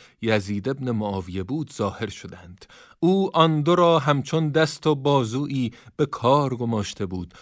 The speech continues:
تا مجری اراده و فرمان او باشند. اما آنان نیز به نوبت خود به دنبال خویشتنخواهی و نفع طلبی و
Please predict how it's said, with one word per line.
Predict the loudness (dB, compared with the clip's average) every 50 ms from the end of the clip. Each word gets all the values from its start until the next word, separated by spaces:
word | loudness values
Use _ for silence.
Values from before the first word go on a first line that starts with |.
| -20 _ _
تا | 0 2 2 4
مجری | 4 2 0 -2 -4 -6 -8 -8 -6 -6 -6 -6 -6 -8 -8
اراده | -8 -6 -6 -4 -4 -4 -6 -6 -6 -6 -4
و | -4 -4 -4 -6 -8 -12 -20 _
فرمان | _ -12 -6 -4 -2 -2 -2 -4 -6 -6 -6 -6 -8 -8 -10
او | -10 -10 -10 -10 -8
باشند. | -8 -8 -10 -10 -12 -14 -16 -18 -18 _ _ _ _ _ _ _ _ _ _ _ -2
اما | 0 2 4 4 2 2 2
آنان | 0 0 2 2 2 2 2 0 0
نیز | 0 -2 -2 -2 -2
به | -2 -2
نوبت | 0 0 -2 -2 0 0 -2 -2 -2 -4
خود | -8 -6 -6 -4 -4 -4 -4 -6 -12 -20 _ _ _
به | -6 -4
دنبال | -2 -2 -2 0 0 0 0 0 0 -2 -4
خویشتنخواهی | -6 -6 -8 -6 -6 -6 -8 -8 -8 -6 -6 -6 -6 -8 -8 -6 -6 -6 -6 -6 -8 -6
و | -6 -6 -6 -10 _ _ -14 -6
نفع | -4 -2 -2 0 -2 -4 -6 -10 -12
طلبی | -10 -8 -6 -6 -6 -6 -8 -6 -4
و | -4 -4